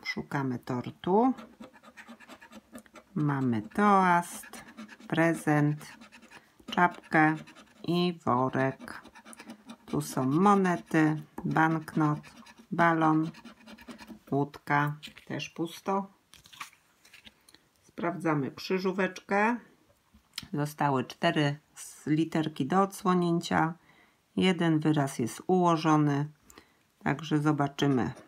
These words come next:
co tam dalej będzie. Literka N. Tu jest jedna, druga, trzecia i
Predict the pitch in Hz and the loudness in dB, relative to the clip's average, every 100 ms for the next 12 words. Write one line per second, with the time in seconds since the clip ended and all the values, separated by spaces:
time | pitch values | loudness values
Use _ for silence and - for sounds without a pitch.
0 | - - 147 - 143 139 139 131 123 127 | -20 -8 -6 -2 -2 0 0 0 -2 -2
1 | 117 - - - - - - 151 165 - | -2 -2 -4 -10 -12 -14 -2 0 0 -2
2 | 147 151 143 - 135 135 123 - - - | -4 -2 -4 -2 0 0 0 -6 -18 -20
3 | - - - - - _ - _ - - | -20 -20 -20 -20 -20 _ -20 _ -20 -2
4 | 160 156 143 - - 139 131 120 113 143 | 2 4 2 -4 -4 -2 0 0 -2 -4
5 | - - - _ - 185 139 151 143 107 | -10 -18 -20 _ -16 -8 0 4 2 2
6 | 107 - - _ _ _ _ _ _ _ | -2 -4 -10 _ _ _ _ _ _ _
7 | _ - - _ - _ - - - - | _ -20 -20 _ -20 _ -20 -20 -20 -20
8 | - - - - - 156 147 151 - - | -20 -18 -10 -8 -2 2 2 -2 -4 -4
9 | - - - - - _ 147 151 143 139 | -4 -12 -20 -20 -20 _ -2 0 2 0